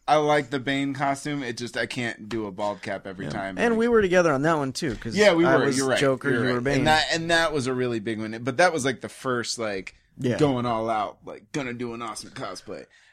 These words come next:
Speaker 1: Um,
Speaker 2: Yeah, that
Speaker 1: and
Speaker 2: was,
Speaker 1: the
Speaker 2: that was WonderCon.
Speaker 1: Yeah, that was,
Speaker 2: Um,
Speaker 1: that's why I was asking if it was this year, 'cause that was a lot of fun, too. But, um,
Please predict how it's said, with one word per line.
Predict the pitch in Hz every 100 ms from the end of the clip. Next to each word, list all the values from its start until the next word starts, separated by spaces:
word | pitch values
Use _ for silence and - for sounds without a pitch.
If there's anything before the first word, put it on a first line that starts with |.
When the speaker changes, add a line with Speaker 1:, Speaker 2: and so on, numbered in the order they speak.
| _
Speaker 1:
Um, | - 110 101 82 -
Speaker 2:
Yeah, | -
that | 110
Speaker 1:
and | 151
Speaker 2:
was, | 147 107
Speaker 1:
the |
Speaker 2:
that | 143
was | 143 120
WonderCon. | 131 123 117 110 107
Speaker 1:
Yeah, | 107 117 82
that | 113 131
was, | 127 110
Speaker 2:
Um, |
Speaker 1:
that's | 127 131
why | 143
I |
was | 127
asking | 123 117 127
if | 104
it | 110
was | 98
this | 104 -
year, | 90
'cause | 87 95
that | 101
was | 90
a | 98
lot | 95 92
of | 90
fun, | 87
too. | 90 92 90
But, | 95 87 -
um, | 92 82 67